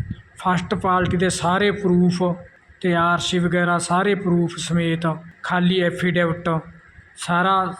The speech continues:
ਤੁਹਾਨੂੰ ਮਿਲੂਗਾ। ਸਰਕਾਰੀ ਨੰਬਰ ਪਲੇਟਾਂ ਲੱਗੀਆਂ, ਇੰਜਨ ਗੇਅਰ ਦੀ ਫੁੱਲ ਗਾਰੰਟੀ ਆ, ਭੋਰਾ ਵੀ ਧੂੰਆਂ ਨਹੀਂ ਮਾਰਦਾ ਮੋਟਰਸਾਈਕਲ, ਭੋਰਾ ਵੀ ਮੁਗਲੈਲ ਨਹੀਂ ਕਢਾਉਂਦਾ, ਇਸ ਗੱਲ ਦੀ ਫੁੱਲ ਗਾਰੰਟੀ।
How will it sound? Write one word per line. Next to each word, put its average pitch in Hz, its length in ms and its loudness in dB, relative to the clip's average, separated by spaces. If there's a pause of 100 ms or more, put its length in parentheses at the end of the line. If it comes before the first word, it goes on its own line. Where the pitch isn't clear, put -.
(160)
ਤੁਹਾਨੂੰ 175 320 0
ਮਿਲੂਗਾ। 165 480 2 (340)
ਸਰਕਾਰੀ 185 600 0
ਨੰਬਰ 165 300 2
ਪਲੇਟਾਂ 165 420 -2
ਲੱਗੀਆਂ, 180 480 0 (600)
ਇੰਜਨ 196 400 4
ਗੇਅਰ 190 300 2
ਦੀ 196 140 0
ਫੁੱਲ 170 380 0
ਗਾਰੰਟੀ 175 540 0
ਆ, 180 200 2 (500)
ਭੋਰਾ 180 340 2
ਵੀ 180 140 2
ਧੂੰਆਂ 185 400 0
ਨਹੀਂ 165 120 4
ਮਾਰਦਾ 170 420 2
ਮੋਟਰਸਾਈਕਲ, 175 640 0 (340)
ਭੋਰਾ 190 260 2
ਵੀ 185 100 0
ਮੁਗਲੈਲ 160 540 2
ਨਹੀਂ 156 120 -2
ਕਢਾਉਂਦਾ, 156 460 -2 (120)
ਇਸ 180 220 2
ਗੱਲ 175 220 2
ਦੀ 175 100 -2
ਫੁੱਲ 170 320 0
ਗਾਰੰਟੀ। 147 500 -4